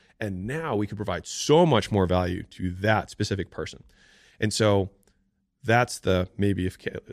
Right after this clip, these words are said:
Caleb were to answer the, from a business perspective, like, solving that equation is probably the thing that I enjoy the most because it is how I feel like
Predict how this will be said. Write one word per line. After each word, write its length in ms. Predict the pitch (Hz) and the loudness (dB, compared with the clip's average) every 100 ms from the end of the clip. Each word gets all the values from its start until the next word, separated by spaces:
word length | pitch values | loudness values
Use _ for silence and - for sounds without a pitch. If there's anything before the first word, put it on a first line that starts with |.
| - | -10
Caleb 260 | - 104 101 | -4 -4 -4
were 100 | 95 | -4
to 100 | 95 | -4
answer 180 | - | -6
the, 100 | 92 | -8
from 160 | 92 98 | -4 -4
a 40 | |
business 320 | 90 110 110 - | -2 -2 -4 -6
perspective, 500 | 92 90 90 87 87 | -8 -8 -10 -10 -6
like, 240 | 85 - _ _ - | -8 -8 _ _ -14
solving 580 | - 120 113 117 110 | -4 0 0 0 0
that 180 | 95 92 | -2 -4
equation 400 | 101 - 92 131 | -6 -4 -4 -2
is 80 | 104 | -4
probably 360 | - 95 92 90 | -4 -6 -4 -8
the 200 | 90 90 | -10 -10
thing 360 | - 87 85 | -6 -6 -6
that 100 | 85 | -12
I 140 | 78 78 | -14 -16
enjoy 340 | 80 85 80 | -18 -16 -16
the 100 | 82 | -16
most 400 | 82 110 147 - | -10 -8 -8 -10
because 260 | 101 101 92 | -8 -4 -4
it 100 | 92 | -4
is 220 | 90 - _ _ _ _ _ _ | -6 -8 _ _ _ _ _ _
how 500 | - - 101 92 - _ _ _ _ _ _ _ - | -10 -6 -4 -4 -8 _ _ _ _ _ _ _ -4
I 240 | 107 107 | 0 0
feel 260 | - 95 95 | -2 -4 -6
like 180 | 92 | -8